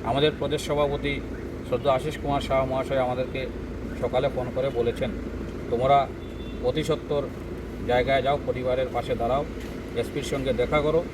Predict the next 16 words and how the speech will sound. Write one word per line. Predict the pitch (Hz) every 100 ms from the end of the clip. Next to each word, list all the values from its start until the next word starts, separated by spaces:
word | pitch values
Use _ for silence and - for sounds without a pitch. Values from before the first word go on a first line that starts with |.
| - - - -
এবং | 120 165 190 - - - 110
যাতে | 123 131
ফাস্ট | 127 127
ট্র্যাক | - 135 139
কোর্টের | 127 131
মাধ্যমে | 120 - 143 165 - - - - -
তার | 120 104
বিচার | 117 139 147
হয় | 143 165 - - - - -
এবং | - 147 156
এই | 160
বি-, | 151 127 127
বিচারে | 123 - 147 160 - - - - - -
যাতে | 127 139 143 131 - -
দৃষ্টান্তমূলক | 123 143 139 143 151 160 - 135
শাস্তি | 131 -